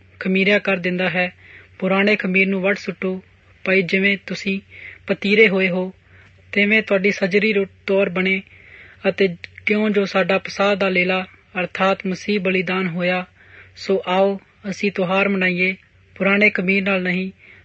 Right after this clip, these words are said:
ਨਾ ਬੁਰਾਈ ਨਾਲ ਔਰ ਨਾ ਦੁਸ਼ਟ ਪੁਣੇ ਦਾ ਖਮੀਰ ਨਾਲ, ਸਗੋਂ ਨਿਸ਼ਕਪਤਾ ਅਤੇ ਸੱਚਾਈ ਦੀ ਪਤੀਰੀ ਰੋਟੀ ਨਾਲ।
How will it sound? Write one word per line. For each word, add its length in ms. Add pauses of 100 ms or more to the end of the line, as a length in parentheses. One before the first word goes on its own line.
(100)
ਨਾ 160
ਬੁਰਾਈ 360
ਨਾਲ 260 (240)
ਔਰ 80
ਨਾ 200
ਦੁਸ਼ਟ 340
ਪੁਣੇ 240
ਦਾ 240 (460)
ਖਮੀਰ 340
ਨਾਲ, 220
ਸਗੋਂ 340 (100)
ਨਿਸ਼ਕਪਤਾ 760 (320)
ਅਤੇ 200
ਸੱਚਾਈ 500
ਦੀ 140
ਪਤੀਰੀ 440
ਰੋਟੀ 300
ਨਾਲ। 240